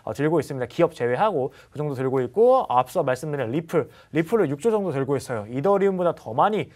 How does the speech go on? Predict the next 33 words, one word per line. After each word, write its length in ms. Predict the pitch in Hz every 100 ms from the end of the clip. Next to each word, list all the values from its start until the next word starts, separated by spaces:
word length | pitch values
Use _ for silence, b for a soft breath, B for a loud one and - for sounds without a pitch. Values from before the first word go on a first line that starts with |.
| b -
들고 260 | 147 156
있습니다. 400 | 143 135 117 107 -
더 140 | 160
재밌는 400 | 139 139 170 165
거는 280 | 147 170 233 B B
리플 300 | 139 185 269
같은 240 | 254 254 247
경우 200 | 214 202
전체 300 | 156 170 226
거래량의 440 | 147 156 175 175
오 180 | 127 143
퍼센트 400 | 196 240 233 165
이상이, 800 | 123 160 214 226 226 285 311 311 B B
어, 260 | - 127 120
이제, 320 | 123 135 135 -
아, 320 | 120 113 113 - b
리-, 100 | -
한국에서 520 | - 226 240 233 180 139
이루어지고 560 | 131 165 151 147 139
있다는 320 | 123 180 156
거. 160 | 113 113
정말 420 | - 160 226 262
많은 440 | 151 139 156 156 139
리플 400 | 139 175 165 160
홀더분들이, 720 | 233 226 196 160 139 185 220 B B
어, 160 | - 107
국내에 380 | - 160 156 117
계시다. 540 | 123 196 139 123 127 -
어, 240 | 120 117
리플 380 | 131 147 151 139
시가총액이 440 | - 202 208 185
사십 280 | 151 117 -
조인데 360 | 151 139 190